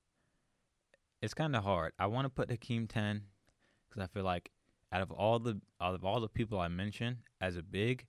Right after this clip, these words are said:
I think he, he's probably the most skilled big man of all time. And I don't, I don't really see anybody who could, who could debate that or who could, you know, be like, "Oh, no, this guy's the greatest." I don't know if I can really think of that.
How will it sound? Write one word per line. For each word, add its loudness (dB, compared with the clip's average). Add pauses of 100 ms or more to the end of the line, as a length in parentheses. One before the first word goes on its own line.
(400)
I -2
think 0
he, 2 (840)
he's -2
probably 4
the -2
most 0
skilled -4
big -4
man -6
of -10
all -8
time. -12 (540)
And -4
I 0
don't, -4
I -6
don't 0
really 2
see -2
anybody -2
who -10
could, -8 (1300)
who -4
could -2
debate 0
that -2
or -4
who -10
could, -8 (200)
you -10
know, -10 (480)
be -6
like, -4
"Oh, -4
no, -8
this 0
guy's -4
the -10
greatest." -6
I 0
don't 0
know -2
if -8
I -6
can -10
really -12
think -8
of -4
that. 0